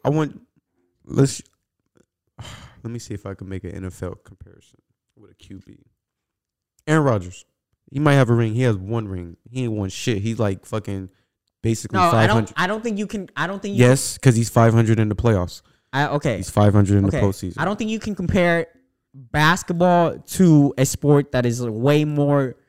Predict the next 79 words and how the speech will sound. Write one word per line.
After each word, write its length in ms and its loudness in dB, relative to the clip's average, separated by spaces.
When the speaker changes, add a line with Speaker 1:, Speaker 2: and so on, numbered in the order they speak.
Speaker 1:
Well, 120 2
Speaker 2:
team 180 6
Speaker 1:
football, 200 4
you 160 2
rely 320 6
more 200 0
on 60 -2
your 100 0
teammates, 460 -4
Speaker 2:
Right. 200 6
Speaker 1:
yes. 180 -8
Speaker 2:
I 60 0
don't 160 2
think 160 -2
you, 240 0
I, 140 4
I, 140 2
I, 380 0
I 40 2
think 240 -2
Speaker 1:
In 80 2
Speaker 2:
that's 120 6
Speaker 1:
basketball, 400 4
you 80 8
can 100 6
Speaker 2:
not 80 6
Speaker 1:
score 260 6
seventy 340 6
by 160 6
yourself 460 6
and 120 2
win 140 2
the 80 0
game. 320 0
If 100 4
Speaker 2:
Right. 220 4
Speaker 1:
all 180 4
your, 160 4
Speaker 2:
So, 260 4
Speaker 1:
if 60 6
you 80 8
Speaker 2:
so 140 4
Speaker 1:
just 120 6
Speaker 2:
I, 40 6
Speaker 1:
have 120 4
scheme, 240 6
teammates 440 6
that 120 2
can 100 -4
score 200 4
Speaker 2:
so, 120 6
Speaker 1:
five. 280 6
Speaker 2:
so 140 2
I 140 4
think 220 -8
that, 340 0
I 120 -2
think 240 -8
that 220 2
comparison 500 0
is 180 -4
invalid 420 0
just 260 -6
'cause 280 -4
the 120 2
two 200 2
sports 340 -2
are 60 -8
so, 240 -2
like, 280 -2
Speaker 1:
But 100 -4
he-, 40 4
Speaker 2:
mildly 200 0
Speaker 1:
but 60 2
hold 140 2
on, 100 0
but 80 2
hear 120 2
me 40 4